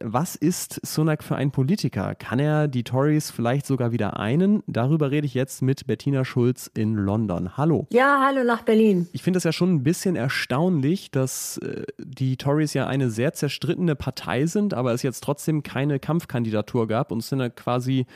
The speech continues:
Speaker 1: äh, ohne, ja, ernsthafte Konkurrenz Parteichef wird. Wie hat er das hinbekommen?
Speaker 2: Es ist so, dass der Fraktionsvorsitzende ganz bewusst die Hürde sehr hoch gehängt hat,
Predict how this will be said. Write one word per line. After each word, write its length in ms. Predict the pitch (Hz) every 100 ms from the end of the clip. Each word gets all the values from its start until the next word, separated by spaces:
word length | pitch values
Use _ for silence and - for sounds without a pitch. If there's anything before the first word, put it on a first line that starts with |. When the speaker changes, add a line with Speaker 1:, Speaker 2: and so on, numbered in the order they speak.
| - - - _
Speaker 1:
äh, 120 | 123
ohne, 600 | 120 139 147 139 139 139 -
ja, 260 | - 113 104
ernsthafte 540 | - 120 139 139 -
Konkurrenz 720 | 131 135 135 120 185 226 - - _ _ _
Parteichef 640 | - 117 110 110 - 104 -
wird. 260 | 98 92
Wie 80 | 131
hat 80 | 143
er 80 | 160
das 140 | 151
hinbekommen? 540 | 196 151 - 98 85 - _ - - - -
Speaker 2:
Es 160 | - 240
ist 120 | 247
so, 160 | 240 247
dass 260 | 240 214
der 120 | - 220
Fraktionsvorsitzende 1400 | - 202 - 233 269 262 - 214 190 190 190 - 196 196
ganz 320 | 196 214 247
bewusst 840 | - 214 180 226 233 - - - - -
die 340 | 165 202 175
Hürde 380 | 226 240 240 214
sehr 400 | 196 220 220 220
hoch 300 | 226 220 -
gehängt 540 | - 185 202 214 214 220
hat, 320 | 196 196